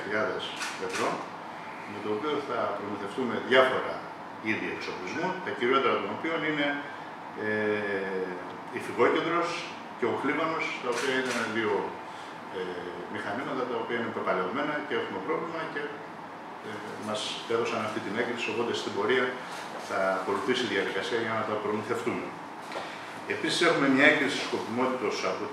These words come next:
την, ε, έκτη ύπε, την έκτη Υγειονομική Περιφέρεια, για την προμήθεια, ε, οφθαλμολογικού εξοπλισμού, ενός μηχανήματος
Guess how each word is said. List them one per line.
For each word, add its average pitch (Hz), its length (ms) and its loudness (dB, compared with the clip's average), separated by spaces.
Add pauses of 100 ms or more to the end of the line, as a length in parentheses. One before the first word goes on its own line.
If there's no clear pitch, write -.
(100)
την, 95 200 -4 (360)
ε, - 1040 -6
έκτη 110 220 4 (100)
ύπε, - 160 0 (840)
την 98 160 -4
έκτη 98 160 -2
Υγειονομική 95 420 -4
Περιφέρεια, 117 480 0 (760)
για 107 100 4 (140)
την 104 140 -2 (180)
προμήθεια, 151 540 2 (840)
ε, 101 840 0 (760)
οφθαλμολογικού 107 760 -2 (100)
εξοπλισμού, - 580 0 (960)
ενός 113 160 2 (100)
μηχανήματος 117 560 2